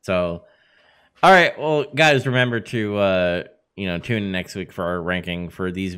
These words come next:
our, uh, s-, uh, director spotlight, um, rankings, and then also E three talk. But we do have some news stuff to talk about. So,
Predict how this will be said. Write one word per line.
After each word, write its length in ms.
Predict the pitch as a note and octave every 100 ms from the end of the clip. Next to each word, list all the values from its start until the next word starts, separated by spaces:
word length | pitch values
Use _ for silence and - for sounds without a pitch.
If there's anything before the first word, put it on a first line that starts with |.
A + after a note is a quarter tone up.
| - -
our, 360 | F2 F2 D#2+ -
uh, 160 | E2
s-, 160 | E2 - - _
uh, 140 | F2+ F2
director 440 | F#2 F2+ F2 E2
spotlight, 760 | - - F2 - E2 F2 D2+ _ E2
um, 340 | E2 D#2 E2
rankings, 540 | E2 D#2+ D#2+ E2 E2 -
and 120 | F2 F2
then 120 | D#2+
also 360 | D2+ D#2+ D#2 -
E 120 | D#2+
three 240 | D#2+ D#2+ D#2+
talk. 460 | E2+ C#2 D2+ -
But 220 | B2 C3+ C#3+
we 100 | B2
do 180 | C#3
have 220 | D3+ D#3+ -
some 240 | A#2+ A2
news 240 | A2+ C#3 C3
stuff 280 | - E2 -
to 80 |
talk 280 | D2 D#2 -
about. 320 | - C#2+ C2+ C#2
So, 380 | F2+ E2 D#2